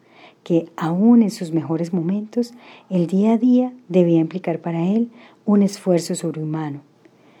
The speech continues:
que la sobrecarga de estímulos incontrolables era devastadora para su cerebro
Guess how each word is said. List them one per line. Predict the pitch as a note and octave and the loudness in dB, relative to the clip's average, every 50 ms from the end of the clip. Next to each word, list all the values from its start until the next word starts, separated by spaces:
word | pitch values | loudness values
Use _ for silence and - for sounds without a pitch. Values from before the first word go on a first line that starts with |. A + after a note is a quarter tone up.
| - - _ _ _ | -20 -20 _ _ _
que | - - F3 | 4 4 6
la | F3 E3 | 6 4
sobrecarga | E3 - D#3+ D3+ D3+ D#3 - E3+ E3 E3+ F#3 | 2 -2 -2 -2 -4 -2 -2 -4 -2 0 0
de | F#3 F3+ | -2 -2
estímulos | E3 - - - F3+ E3+ E3+ F3+ F3+ - - | -4 -6 -6 -4 -2 0 0 -2 -4 -4 -6
incontrolables | F3+ - - E3+ D#3+ D#3 - D#3 D3+ D#3+ E3+ F3+ F#3 G3+ G#3+ G#3+ G#3+ - - _ _ _ - | -8 -6 -4 -6 -6 -4 -6 -4 -2 -2 -2 -2 -2 -2 -4 -4 -8 -12 -18 _ _ _ -10
era | G3+ G3+ G#3 G#3 G#3 | -6 -4 -2 -2 -2
devastadora | G#3 F#3+ F3 E3 E3+ - - - C#3+ E3 F#3+ G3 F#3 E3 D#3+ | -2 -2 -4 -6 -8 -10 -8 -6 -4 -2 0 0 -2 -2 -4
para | E3 D#3+ D3+ | -8 -10 -12
su | C#3+ - D3+ | -10 -12 -14
cerebro | C#3+ - D3 C#3+ C3 B2+ B2+ - _ | -12 -10 -10 -10 -10 -10 -12 -14 _